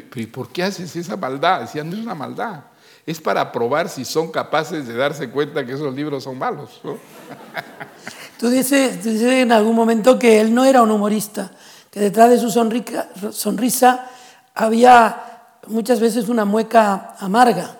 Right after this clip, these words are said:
Speaker 1: Sí, sí.
Speaker 2: Eh, lo cierto es que se reía mucho de los otros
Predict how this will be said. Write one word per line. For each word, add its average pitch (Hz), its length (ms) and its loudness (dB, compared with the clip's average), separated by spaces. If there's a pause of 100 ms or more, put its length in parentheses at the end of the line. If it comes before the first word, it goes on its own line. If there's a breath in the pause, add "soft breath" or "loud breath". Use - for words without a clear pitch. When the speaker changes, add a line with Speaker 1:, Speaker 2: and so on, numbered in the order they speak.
(120)
Speaker 1:
Sí, - 160 -18
sí. 117 240 -20 (160)
Speaker 2:
Eh, 226 260 4 (260)
lo 233 120 -2
cierto 339 340 0
es - 80 -4
que 349 100 -6
se 302 160 -4
reía 269 300 2
mucho 262 500 -4 (360)
de 240 180 0
los 220 200 -2
otros 311 380 0